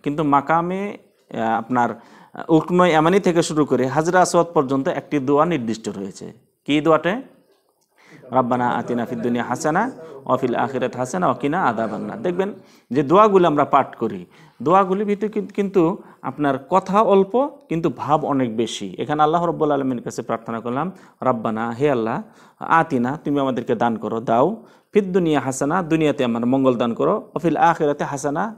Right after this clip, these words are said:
আখিরাতে মঙ্গল দান করো।" আমরা দুইটি, দুইটি মঙ্গল চাইলাম আমরা। বাস এই দুটি মঙ্গলের ভিতরে আমার দুনিয়াতে যা কিছু প্রয়োজন রয়েছে সমস্ত কিছুই চলে আসছে, আখেরাতে যা প্রয়োজন রয়েছে সব কিছুই চলে এসেছে। কিন্তু রাসূল সাল্লাল্লাহু আলাইহি সাল্লাম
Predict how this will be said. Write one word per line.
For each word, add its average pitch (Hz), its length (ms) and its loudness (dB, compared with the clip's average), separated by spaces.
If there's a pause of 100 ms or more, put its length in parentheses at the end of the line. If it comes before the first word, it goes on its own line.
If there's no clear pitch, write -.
আখিরাতে 143 400 0
মঙ্গল 143 300 2
দান 107 160 -6
করো।" 101 200 -12
আমরা 214 280 -4
দুইটি, 190 300 2
দুইটি 175 200 0
মঙ্গল 180 460 2
চাইলাম 120 300 2
আমরা। 98 240 -10 (680)
বাস 160 180 2
এই 180 200 4
দুটি 180 220 0
মঙ্গলের 180 380 2
ভিতরে 135 420 -2 (260)
আমার 131 300 0
দুনিয়াতে 127 600 0
যা 131 180 2
কিছু 139 240 -6
প্রয়োজন 120 340 0
রয়েছে 101 640 -8 (180)
সমস্ত 185 360 0
কিছুই 135 280 -2
চলে 117 280 -2
আসছে, - 320 -12 (240)
আখেরাতে 156 460 2
যা 131 140 2
প্রয়োজন 120 400 -2
রয়েছে 107 380 -8 (220)
সব 170 160 0 (100)
কিছুই 160 260 -2
চলে 170 500 2 (400)
এসেছে। 113 580 0 (300)
কিন্তু 156 200 2
রাসূল 160 220 2
সাল্লাল্লাহু 151 300 2
আলাইহি 139 160 -4
সাল্লাম 170 220 0